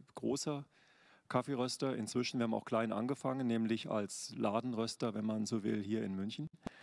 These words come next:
Ähm, und die Nachhaltigkeit hat viele Komponenten. Ähm, es geht um die Sozialpartnerschaft dabei. Was macht man hier lokal? Äh, wir haben einen Betrieb, äh, beispielsweise, der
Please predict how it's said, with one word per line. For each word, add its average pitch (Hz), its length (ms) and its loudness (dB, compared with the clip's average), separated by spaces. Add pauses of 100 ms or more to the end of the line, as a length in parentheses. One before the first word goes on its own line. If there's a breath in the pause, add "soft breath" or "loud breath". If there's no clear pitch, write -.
(420 loud breath)
Ähm, 117 460 4 (200)
und 120 340 4
die 113 220 6
Nachhaltigkeit 120 680 2
hat 113 140 0
viele 139 320 2
Komponenten. 110 920 0
Ähm, 104 520 2 (1000 soft breath)
es 120 240 2
geht 117 340 4
um 120 140 2
die 110 80 2
Sozialpartnerschaft 131 1080 0
dabei. 131 420 2
Was 113 200 -2
macht 113 240 0
man 120 120 2
hier 113 180 4
lokal? 113 720 2 (160)
Äh, 113 180 0
wir 113 100 2
haben 110 100 2
einen 110 120 2
Betrieb, 117 440 0 (100)
äh, 110 140 -2
beispielsweise, 110 840 0
der 107 440 0